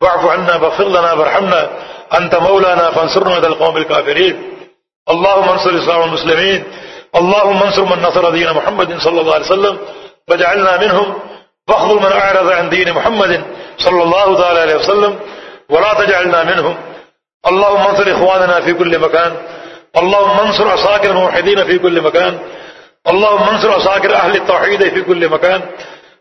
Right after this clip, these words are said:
اللهم انصرهم في أفغانستان۔ اللهم انصرهم في كشمير۔ اللهم انصرهم في العراق۔ اللهم انصرهم في فلسطين وفي كل مكان۔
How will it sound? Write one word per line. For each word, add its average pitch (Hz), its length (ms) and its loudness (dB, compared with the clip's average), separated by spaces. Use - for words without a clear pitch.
اللهم 185 460 2
انصرهم 185 320 0
في 180 120 -2
أفغانستان۔ 170 680 0
اللهم 190 440 2
انصرهم 185 360 0
في 180 120 2
كشمير۔ 175 460 0
اللهم 190 480 2
انصرهم 196 320 0
في 190 80 0
العراق۔ 185 580 2
اللهم 196 460 2
انصرهم 196 300 0
في 175 80 -2
فلسطين 185 560 0
وفي 208 220 0
كل 233 300 0
مكان۔ 185 360 2